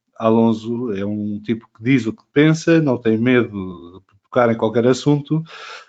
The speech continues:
eh, e movimenta todo o mundo mediático à sua volta só por andar de, da boxe para, para a motorhome e da motorhome para a boxe. E eu acho que isso vai ser um fator extra na Fórmula um para o ano, porque Hamilton deixa de ter a preponderância que tem tido este ano, por exemplo.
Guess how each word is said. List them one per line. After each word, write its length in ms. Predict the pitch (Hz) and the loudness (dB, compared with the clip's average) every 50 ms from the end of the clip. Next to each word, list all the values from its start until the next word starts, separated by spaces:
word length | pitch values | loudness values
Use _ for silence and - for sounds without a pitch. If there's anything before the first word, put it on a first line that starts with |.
| _ _ - | _ _ 0
eh, 600 | - 117 120 120 120 117 117 117 113 110 101 - - | 2 4 4 6 6 6 6 4 4 2 0 0 0
e 400 | 180 165 165 170 175 180 180 180 165 | 4 4 6 6 6 6 4 2 2
movimenta 800 | 170 160 147 151 147 135 139 151 156 151 - 160 156 156 151 151 - _ _ _ _ _ _ _ _ _ _ _ _ _ | 4 4 4 6 4 4 4 4 2 2 2 2 2 2 2 0 -6 _ _ _ _ _ _ _ _ _ _ _ _ _
todo 280 | 156 151 147 139 135 | 4 6 6 6 4
o 40 | 143 | 4
mundo 260 | 143 151 156 139 127 120 | 4 4 4 4 2 0
mediático 440 | 117 117 131 143 139 135 139 117 123 | 0 2 4 4 4 4 2 0 -2
à 60 | 123 | -2
sua 240 | 123 - 151 143 131 | 2 4 4 4 6
volta 320 | 127 139 151 147 156 160 156 | 6 4 4 2 2 0 0
só 140 | - 160 147 | 0 -2 -2
por 180 | - - 151 | 0 2 2
andar 400 | 165 156 143 143 135 113 104 - _ _ _ _ _ _ | 2 4 4 4 4 2 0 -6 _ _ _ _ _ _
de, 140 | 120 123 120 | -6 -6 -6
da 200 | 117 120 127 127 | -2 0 2 2
boxe 380 | 120 135 135 135 - - - - | 4 2 2 0 -2 -8 -6 -2
para, 500 | - 139 135 135 139 143 139 139 139 139 _ _ _ _ _ _ _ _ _ _ _ _ - - - - - _ _ _ - 117 - _ | 2 2 2 2 2 -2 -4 -6 -10 -14 _ _ _ _ _ _ _ _ _ _ _ _ -16 -16 -16 -20 -20 _ _ _ -20 -20 -6 _
para 100 | 135 131 | 0 2
a 20 | |
motorhome 540 | 131 131 127 - 139 131 135 139 143 143 143 | 2 2 2 4 4 4 4 4 4 2 2
e 40 | 139 | 0
da 80 | 139 131 | 0 0
motorhome 420 | 131 131 127 143 131 135 131 123 | 0 0 0 0 0 0 -2 -2
para 120 | - 139 | -2 -2
a 20 | 131 | 0
boxe. 300 | 123 117 104 113 - - _ - - - _ _ _ _ _ - | 2 0 0 -2 -6 -12 _ -20 -20 -20 _ _ _ _ _ 0
E 100 | 143 139 | 4 6
eu 100 | 147 156 | 6 6
acho 220 | 165 160 160 - | 6 4 0 -2
que 80 | - 160 | -2 -2
isso 580 | 160 160 156 165 160 - - 170 165 160 156 | 0 0 2 0 -2 -2 -4 -4 -4 -4 0
vai 200 | 151 165 160 160 | 2 4 4 4
ser 240 | 160 - - - 190 | 2 0 0 0 2
um 120 | 170 156 160 | 2 2 2
fator 440 | - 143 139 - - 147 147 143 | 2 0 0 2 4 4 6 6
extra 840 | 147 147 147 143 143 - 139 143 143 139 139 131 127 123 120 120 113 110 | 6 4 4 2 0 0 0 2 2 2 0 -2 -4 -4 -4 -4 -2 0
na 120 | 123 127 | 0 0
Fórmula 400 | 123 - 139 131 127 131 131 135 | 0 0 0 2 2 2 2 0
um 40 | 131 | 0
para 140 | 131 131 127 | 0 2 4
o 80 | 127 127 | 4 4
ano, 140 | 135 147 | 4 2
porque 340 | 143 - 156 139 - - 143 | -2 -4 -6 -8 0 2 4
Hamilton 320 | 147 147 151 147 156 151 147 | 4 4 4 2 2 2 2
deixa 240 | 151 147 - 151 | 2 2 2 0
de 60 | 143 - | 2 4
ter 140 | 147 143 | 2 2
a 40 | 143 | 2
preponderância 640 | 143 - _ - 139 135 127 127 139 139 143 135 123 | 2 -2 _ -2 0 0 2 2 0 2 0 -2 -2
que 60 | - | -2
tem 120 | 135 127 | -2 -2
tido 240 | 127 - 127 123 131 | -2 -4 -2 0 0
este 200 | 135 - - - | -2 -2 -4 -4
ano, 140 | 110 110 113 | -4 -4 -4
por 140 | 113 - 101 | -6 -8 -10
exemplo. 260 | 98 92 95 92 90 | -10 -10 -12 -14 -16